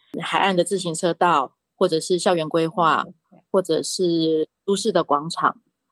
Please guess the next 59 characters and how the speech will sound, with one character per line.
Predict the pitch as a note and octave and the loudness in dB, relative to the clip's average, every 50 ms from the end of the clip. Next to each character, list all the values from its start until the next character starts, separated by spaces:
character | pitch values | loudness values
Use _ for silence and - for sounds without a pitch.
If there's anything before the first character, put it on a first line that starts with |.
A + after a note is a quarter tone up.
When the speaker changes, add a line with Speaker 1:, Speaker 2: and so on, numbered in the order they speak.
| _ - | _ 0
Speaker 1:
所 | - A3+ | 0 2
以 | A3+ | 2
它 | C4 C4 | 2 2
已 | A3 F#3 | 0 0
经 | G3 G3+ G#3+ | 0 -2 0
是 | - A#3 | 0 0
被 | - A3+ G#3 | 2 2 0
定 | F#3+ _ - A3+ G3 F#3 | 0 _ -2 -2 0 0
位 | F#3 F#3+ F#3 F3+ E3+ | 2 2 2 2 0
在 | - - G3 F3 D#3+ D#3 | 0 0 0 0 0 0
这 | - G3 | -2 -2
个 | F3+ E3+ D#3 | -2 -2 -2
东 | D3 D#3 E3 | -4 -6 -8
西 | - - D#3 | -6 -8 -6
叫 | - - F#3 E3+ | 0 0 0 0
做 | - - F3 E3+ D#3+ - - _ _ _ | 0 0 0 0 0 0 -2 _ _ _
国 | - F3 E3 | -6 -4 -4
家 | - F3+ | -2 -2
公 | F3 F3+ E3 D#3+ | -2 -2 -2 -2
园， | D#3 C#3+ - - - _ _ _ - | -2 -2 -2 -4 -6 _ _ _ -2
那 | F#3 F#3 | 0 0
你 | D#3+ F3 | 0 2
帮 | - F3 E3+ | 0 0 0
我 | D3+ | 0
设 | D3 - E3 D3+ | 0 0 -2 0
计 | - D#3 C#3+ | -2 -4 -6
理 | - - - | -6 -8 -8
念， | - C#3 C3 - - - _ _ _ _ - | -6 -4 -4 -4 -6 -10 _ _ _ _ -2
或 | F#3+ | 0
是 | F3+ F#3 F3 | 2 0 0
已 | E3 | 0
经 | - F#3 G3 G3 | 0 0 0 2
被 | G3 G#3 F#3 | 4 2 2
定 | F#3+ - G3 F3+ F3+ | 2 0 0 2 2
位 | F3+ E3+ E3 | 2 2 2
在 | - - E3+ D#3 D3+ | 2 2 0 0 0
这 | - D#3 | -2 -2
个 | D3 D3+ | -2 -2
叫 | D3 - D#3+ D#3 | -2 -2 -4 -4
做 | - - D#3+ D#3 | -2 -2 -2 -2
一 | C#3+ C#3 | -2 -2
个 | - - D#3 C#3+ | -4 -2 -2 -2
都 | - - D3+ D3+ | -2 -4 -8 -8
市 | - - | -6 -4
广 | - - - - | -2 -2 -2 -4
场， | D3 - - - - - | -4 -6 -6 -6 -6 -6
那 | - D3 | -10 -10
它 | - E3+ D3+ | -8 -8 -8
应 | D3+ | -6
该 | C#3+ D3 | -6 -6
长 | D3 - C#3+ - | -4 -4 -6 -8
成 | - - - | -10 -12 -14
什 | - - | -14 -14
么 | - - - | -14 -14 -12
样 | - - - - | -12 -12 -12 -12
子 | - - - _ | -14 -14 -14 _
这 | - - | -14 -16
样。 | - - _ _ _ - | -16 -18 _ _ _ -14
Speaker 2:
嗯， | G#3 A3 G#3+ E3 - | -10 -10 -10 -10 -12